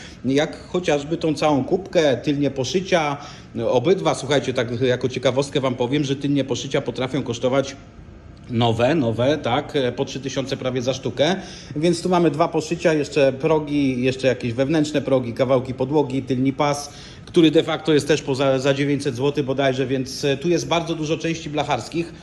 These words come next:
fartuchy, które też czynią tę, tą twarz, o, które wyglądają troszeczkę jak,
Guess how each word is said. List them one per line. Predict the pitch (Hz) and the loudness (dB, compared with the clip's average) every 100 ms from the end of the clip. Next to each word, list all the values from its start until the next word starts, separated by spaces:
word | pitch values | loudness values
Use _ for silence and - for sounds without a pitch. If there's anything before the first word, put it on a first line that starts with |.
| - - | -12 -2
fartuchy, | 175 175 247 233 - 104 | -2 2 4 4 2 -4
które | - 107 104 | -2 -2 0
też | 113 104 | -2 -2
czynią | 123 120 113 | -2 -2 -2
tę, | 117 113 | -4 -2
tą | 117 110 | -4 -4
twarz, | - 113 - | -2 -2 -2
o, | 110 | -6
które | - 110 | -4 -6
wyglądają | 107 113 120 123 113 | -4 -4 -2 -2 -2
troszeczkę | 123 131 131 127 | -6 -8 -4 0
jak, | 120 120 | 0 -2